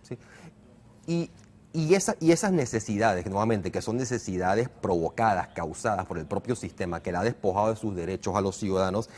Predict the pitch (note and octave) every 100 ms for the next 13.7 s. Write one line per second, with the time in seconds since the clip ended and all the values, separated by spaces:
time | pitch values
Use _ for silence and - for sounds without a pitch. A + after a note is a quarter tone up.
0 | - C#3+ E3+ D#3+ A#2+ A2 G2+ G#2 B2 B2
1 | C3+ B2+ A2 G2 A2 G#2+ A2+ A#2+ G#2 F2
2 | F2+ G#2+ A2+ G#2+ F#2+ G2 G2+ F2+ - C3
3 | G2 - - C3 A2+ C3+ G3+ F3+ F3 E3+
4 | D3 A2 G#2+ A2 A#2 C#3 D3+ - A2 G2+
5 | A2+ C3+ - C#3+ C#3+ A2 A#2+ C3 - A2+
6 | A2 A#2 C3 - - - G#2 G2 B2 B2
7 | A#2+ C3 G2+ - F3 D#3 - F#2 - G2
8 | G2 G#2+ A2 D3 - - - D#3 D#3+ D3
9 | C3+ C3 E3 G3+ G#3 D#3 A#2 G#2 A#2 A#2+
10 | A#2+ A#2 F#2+ F2 F2 A#2+ C3+ G2+ G#2 G#2+
11 | B2 B2 - A#2 A2+ C#3 C#3 C3 G2 G2+
12 | A#2+ F2+ F#2 F#2 A2+ F#2+ F#2 - A2 A2
13 | - A2 G#2 A2+ G#2+ G2+ F#2